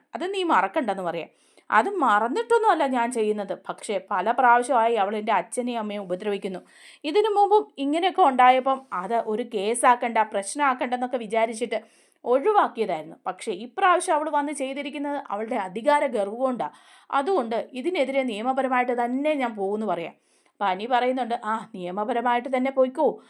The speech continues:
അപ്പൊ നമുക്ക് എന്താ സംഭവിക്കുന്നതെന്ന് അറിയാമല്ലോ" എന്ന് പറയാണ്.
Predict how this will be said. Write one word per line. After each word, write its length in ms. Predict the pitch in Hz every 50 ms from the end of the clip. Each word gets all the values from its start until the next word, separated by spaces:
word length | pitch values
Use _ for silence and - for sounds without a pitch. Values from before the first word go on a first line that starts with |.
| _ _ _ -
അപ്പൊ 180 | 233 208 185 196
നമുക്ക് 300 | 214 214 214 226 233 269
എന്താ 220 | 233 220 226 254
സംഭവിക്കുന്നതെന്ന് 760 | 262 - 254 233 240 254 262 277 262 302 285 294 294 294 320 269
അറിയാമല്ലോ" 540 | 247 262 269 269 269 269 294 269 285 269 - -
എന്ന് 200 | - 277 277 277
പറയാണ്. 420 | 247 220 196 214 214 208 175 165